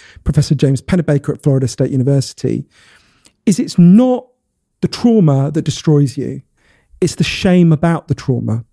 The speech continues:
And giving people ways to release that shame is an antidepressant. So for me, le-,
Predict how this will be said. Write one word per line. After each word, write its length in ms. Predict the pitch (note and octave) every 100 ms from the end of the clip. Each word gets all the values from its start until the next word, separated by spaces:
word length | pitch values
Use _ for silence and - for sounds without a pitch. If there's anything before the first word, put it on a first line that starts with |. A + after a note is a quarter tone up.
| _ _ - - - _
And 240 | F#3 F3 E3
giving 260 | B3 C4+
people 320 | - G3+ F3+ D#3+
ways 480 | D3 F#3+ A#3+ A3+ -
to 120 | F3
release 360 | E3+ D#3 D3 -
that 200 | B2+ B2
shame 580 | C3 B2 B2+ C#3 D3 _ _ _ _ _ -
is 200 | G#3 E3+
an 60 | E3
antidepressant. 920 | D3 D3 C3 - C#3+ - A#2+ A#2+ - _ _ _ _ - _ _
So 220 | - G3+
for 140 | - G#3+
me, 600 | C#4 C#4+ E3 C3 C3+ D3 _ _ _ _ _ _ _ _ _ _ _ _ _ - _ _ _ _ _ _ _ _ A#3
le-, 340 | F#3+ G3+